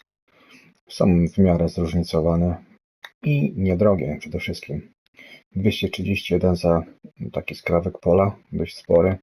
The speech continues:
Tutaj dwa za sześćset siedemdziesiąt sześć. Także troszkę powyżej pół miliona i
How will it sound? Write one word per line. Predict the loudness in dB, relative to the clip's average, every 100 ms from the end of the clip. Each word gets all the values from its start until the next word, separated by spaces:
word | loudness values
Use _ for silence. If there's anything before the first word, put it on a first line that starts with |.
| -14 -20 -20 _
Tutaj | -14 -4 -4
dwa | -2 0 2 4 2 -2 _ _ _ _ _ -8
za | -6 -4
sześćset | -4 -4 -4
siedemdziesiąt | -4 -2 -2 -2 -2 -4 -4
sześć. | -6 -4 -4 -6 -16 -20 _ _ _ _ _
Także | -4 0 0 0 -10 _ _ _ _ _ -2
troszkę | 0 0 2 0 2
powyżej | 0 0 -2 -4 _
pół | -2 2
miliona | 4 4 4 4 2 -4 _
i | 0 2 2 -2